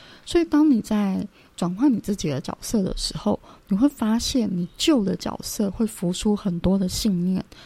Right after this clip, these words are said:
很多的情绪，这个时候就是你要去清理这些信念跟情绪的时候。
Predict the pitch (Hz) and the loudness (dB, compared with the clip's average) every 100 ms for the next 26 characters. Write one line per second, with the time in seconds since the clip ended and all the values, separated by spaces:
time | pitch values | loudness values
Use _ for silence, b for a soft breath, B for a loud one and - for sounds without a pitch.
0 | B - 175 190 196 185 - 151 - - | B -2 0 4 2 0 -2 -4 -4 -4
1 | 196 B B B B - 294 226 190 185 | -4 B B B B 2 2 0 -2 -2
2 | 196 - 202 202 180 - 185 180 208 185 | -2 -2 -2 -2 -2 -2 -2 -2 -4 -4
3 | - 233 233 240 214 - b b b 226 | -2 2 2 2 0 -4 b b b -2
4 | - 208 - 233 196 196 180 180 175 180 | 0 0 2 2 2 2 2 0 -2 -2
5 | - 156 - 196 - - - 180 - - | -2 -2 -2 -6 -6 -6 -6 -6 -8 -8